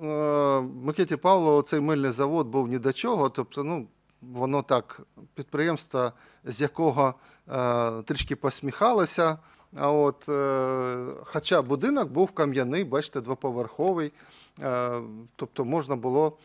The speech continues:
е, зробити там що завгодно. І от, е, Андрій Андрійович Пільстрем, е, мабуть, е, вирішуючи, що, е, йому ще не варто показувати,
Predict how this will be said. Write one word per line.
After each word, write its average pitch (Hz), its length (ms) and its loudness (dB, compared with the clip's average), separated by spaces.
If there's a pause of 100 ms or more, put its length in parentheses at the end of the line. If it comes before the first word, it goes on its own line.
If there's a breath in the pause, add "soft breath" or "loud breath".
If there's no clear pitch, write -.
(200 loud breath)
е, 120 400 -2
зробити 127 460 -2
там 120 400 -4
що 135 180 -6
завгодно. 120 560 -2 (680 loud breath)
І 165 80 4
от, 269 320 4
е, 185 340 6
Андрій 175 320 4
Андрійович 170 400 4
Пільстрем, 180 580 -2 (520 soft breath)
е, 139 280 4 (540 loud breath)
мабуть, 135 640 0
е, 139 180 4
вирішуючи, 135 720 -2
що, 131 460 2 (360 soft breath)
е, 127 400 4
йому 147 260 0
ще - 180 -2
не 139 120 -2
варто 131 640 2
показувати, 120 840 -2